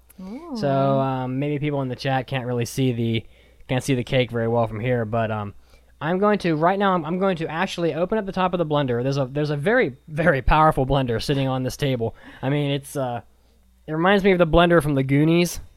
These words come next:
Speaker 2: Those people that have seen that movie know.
Speaker 1: I just wanna go on the record saying you have to wash this blender. I'm totally not doing it. Do you need the spoon to help get it out, or are you just gonna do it with your fingers? All right. Oh, <laughs> God. No, give me that frosting.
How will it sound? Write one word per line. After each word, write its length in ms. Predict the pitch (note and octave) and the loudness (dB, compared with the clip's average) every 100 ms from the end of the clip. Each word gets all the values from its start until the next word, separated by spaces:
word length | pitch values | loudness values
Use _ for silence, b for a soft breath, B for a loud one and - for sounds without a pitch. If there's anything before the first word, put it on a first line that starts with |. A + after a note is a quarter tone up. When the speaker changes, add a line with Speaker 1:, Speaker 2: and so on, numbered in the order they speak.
| - | -8
Speaker 2:
Those 140 | D3 C#3+ | -4 -2
people 220 | D#3 C#3+ | -2 0
that 80 | C#3 | -2
have 100 | B2+ | -2
seen 120 | C#3+ | -2
that 120 | C3 | -2
movie 300 | C3 B2 B2 | -4 -4 -6
know. 140 | A#2 - | -4 -4
Speaker 1:
I 40 | |
just 200 | A#2+ G#3 | -4 -4
wanna 140 | C4+ A#3+ | -4 -2
go 60 | |
on 80 | A3 | -2
the 60 | F#3+ | -2
record 240 | F3+ G3+ | -4 -4
saying 180 | - E3+ | -8 -6
you 160 | F3 G#3+ | -6 -6
have 260 | G#3+ G#3 - | -4 -8 -8
to 100 | E3 | -6
wash 260 | C#3+ C#3+ | -6 -8
this 200 | D3 D3 - | -12 -14 -14
blender. 460 | C#3 C#3 C#3+ D3+ - | -12 -10 -10 -12 -12
I'm 100 | F#3+ | -8
totally 340 | G3 F#3 E3 | -6 -4 -4
not 220 | D3+ D3 - | -6 -10 -8
doing 200 | D3+ D3 | -10 -10
it. 120 | C#3+ | -10
Do 60 | G3 | -6
you 40 | A3 | -4
need 160 | A#3+ | -4
the 60 | B3 | -6
spoon 360 | - A3 A3 A3 | -6 -6 -4 -6
to 60 | |
help 180 | G#3+ F#3+ | -8 -6
get 140 | F#3+ | -4
it 100 | F3+ | -2
out, 180 | E3+ F#3 | 0 0
or 40 | F#3+ | -2
are 20 | |
you 80 | E3 | -6
just 180 | E3+ - | -10 -10
gonna 200 | D#3+ D3+ | -12 -10
do 140 | E3+ | -8
it 40 | D#3 | -8
with 120 | E3+ | -10
your 60 | E3+ | -12
fingers? 340 | D3+ C3+ C3+ | -10 -10 -8
All 160 | C#3+ G3 | -2 2
right. 300 | G#3+ G#3+ - | 4 2 0
Oh, 200 | D#3+ G#3 | 0 0
<laughs> 180 | - - | 0 4
God. 440 | A#3 - - F#3 - - - B B B E4+ - | 4 4 -2 -4 -8 -20 -20 B B B -18 -12
No, 160 | C#4+ | -12
give 160 | C4+ E4+ | -10 -8
me 100 | G#4 | 0
that 180 | G#4+ G4+ | 0 2
frosting. 640 | F4 F#4+ - A#3+ F3+ G3 | 0 -2 -4 -6 -6 -8